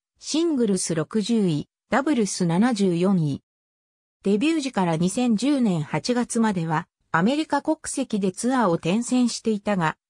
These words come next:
同年九月からは、ボスニア・ヘルツェゴビナ国籍に変更して活動した選手である。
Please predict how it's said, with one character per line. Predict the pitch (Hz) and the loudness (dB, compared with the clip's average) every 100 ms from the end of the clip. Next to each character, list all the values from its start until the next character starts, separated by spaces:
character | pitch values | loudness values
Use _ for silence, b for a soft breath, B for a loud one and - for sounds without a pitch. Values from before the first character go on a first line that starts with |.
| _ | _
同 | 180 277 | 0 2
年 | 294 285 277 | 0 -2 -2
九 | 294 | -2
月 | 277 269 | -2 -2
か | - 185 | -2 0
ら | 170 | 2
は、 | 156 156 - _ - | 2 -2 -4 _ -6
ボ | 151 | -2
ス | - 269 | 0 0
ニ | 277 | 0
ア・ | 262 | -2
ヘ | 269 254 | 0 -2
ル | 285 | -2
ツ | - | -2
ェ | 294 | -2
ゴ | 285 | -2
ビ | 294 | -2
ナ | 294 | -4
国 | 285 285 | -2 -4
籍 | - - 240 202 | -4 -6 -2 0
に | 170 | 0
変 | 185 226 | 0 0
更 | - 247 | 0 -2
し | 233 | -2
て | - 214 | -6 -6
活 | 190 - 202 | -6 -4 0
動 | 208 | 0
し | 190 | -2
た | - 170 - _ _ | -2 -4 -4 _ _
選 | - 294 | -2 -2
手 | 269 240 | -2 -2
で | 185 160 | 0 0
あ | 151 | 0
る。 | 131 | -4